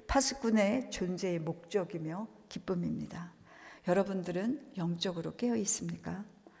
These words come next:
죽은 자들과 구별되는 삶의 목적이 있습니까? 하나님의, 하나님과 의사소통이 가능하십니까?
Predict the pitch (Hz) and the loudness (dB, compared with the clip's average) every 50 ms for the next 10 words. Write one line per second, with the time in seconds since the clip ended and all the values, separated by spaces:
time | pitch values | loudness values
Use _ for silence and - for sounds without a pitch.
0 | - - - - - - - - 202 226 233 226 233 226 196 208 196 185 175 208 | -20 -20 -20 -20 -12 -4 -2 2 6 8 8 10 10 10 8 8 6 4 4 4
1 | 208 196 165 156 - - - - - - - - 214 196 240 233 233 - 202 190 | 4 4 4 0 -4 -10 -14 -18 -16 -8 -4 2 8 12 12 12 12 12 8 4
2 | 175 196 226 233 190 170 170 - - - - - - - 170 165 170 175 180 175 | 4 4 4 2 2 0 -2 -6 -12 -6 -4 -2 0 2 2 2 2 2 2 2
3 | 170 175 190 190 - - 226 220 208 185 165 - - 185 175 160 151 - 160 156 | 2 2 0 0 0 0 2 2 2 2 0 -2 -4 -4 -6 -6 -8 -8 -8 -8
4 | 165 151 - - - - - _ _ _ _ _ _ _ _ _ _ _ _ _ | -8 -10 -12 -16 -20 -20 -20 _ _ _ _ _ _ _ _ _ _ _ _ _
5 | - - 254 240 247 240 220 220 208 196 190 190 185 - - - 269 233 254 254 | -4 2 4 6 8 8 8 6 6 4 2 2 0 -2 0 4 6 10 10 12
6 | 226 214 196 - 240 240 202 170 - - - - - - - - 196 196 - - | 12 10 10 10 10 10 10 8 6 0 -8 -12 -14 -4 2 4 4 4 4 4
7 | 226 202 - - 185 - - - 180 175 180 196 220 208 - - - - - - | 2 0 0 -2 -6 -6 -6 -6 -4 -4 -4 -4 -6 -6 -10 -14 -20 -14 -10 -6
8 | - 165 170 190 190 190 190 175 170 - - 165 160 160 165 - 165 160 165 175 | -4 -2 -2 -2 -4 -4 -6 -8 -8 -6 -6 -4 -4 -6 -6 -6 -6 -6 -6 -6
9 | 202 226 | -8 -10